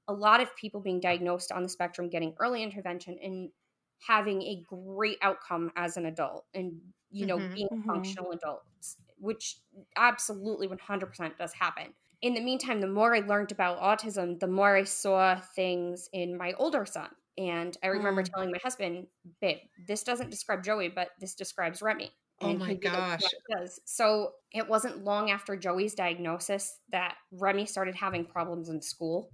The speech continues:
Speaker 1: We've s-,
Speaker 3: Oh.
Speaker 1: we spoke to his teachers and things like that. And, uh, we put him in for an evaluation as well. It took them about a year and a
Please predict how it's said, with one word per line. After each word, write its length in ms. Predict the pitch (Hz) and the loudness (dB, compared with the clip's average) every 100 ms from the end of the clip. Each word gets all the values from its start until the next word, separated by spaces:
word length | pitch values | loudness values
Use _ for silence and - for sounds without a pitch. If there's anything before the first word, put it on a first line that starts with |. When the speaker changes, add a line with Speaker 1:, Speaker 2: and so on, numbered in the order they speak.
| _ | _
Speaker 1:
We've 220 | 190 202 190 | -4 -2 0
s-, 140 | - - | -2 -2
Speaker 3:
Oh. 220 | 185 180 | -2 0
Speaker 1:
we 120 | 196 185 180 - _ _ - | 0 -2 -8 -18 _ _ 0
spoke 260 | 208 202 | 2 2
to 120 | - 226 | -4 -4
his 200 | 202 - | -4 -6
teachers 440 | 220 190 196 185 | -8 -8 -6 -6
and 140 | 190 180 | -6 -6
things 200 | 175 175 | -6 -6
like 160 | 156 | -6
that. 320 | 175 170 180 - - | -2 0 -2 -6 -12
And, 460 | 190 175 175 175 - | -8 -8 -8 -10 -6
uh, 320 | 170 165 160 160 _ | -2 0 0 -4 _
we 240 | 214 196 196 | -10 -6 -6
put 240 | - - | -4 -4
him 240 | - 294 285 | 0 0 2
in 160 | 220 | 0
for 120 | 214 | -2
an 80 | 196 | -4
evaluation 640 | 185 185 180 175 175 180 175 | -2 0 0 0 -2 -4 -6
as 160 | 165 | 0
well. 480 | 220 185 165 170 - _ - | 4 6 6 0 -8 _ -8
It 160 | 190 | -6
took 240 | - 208 - | -8 -14 -6
them 180 | 214 202 | -2 0
about 240 | 196 185 | 0 2
a 40 | 175 | 0
year 360 | 175 190 214 | -4 -4 -2
and 80 | |
a 60 | 208 | -2